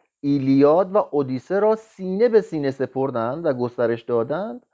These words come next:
حافظان و نقالان هند هم حماسه های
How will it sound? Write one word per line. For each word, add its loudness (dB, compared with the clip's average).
حافظان 2
و 4
نقالان 0
هند -6
هم -2
حماسه -2
های 2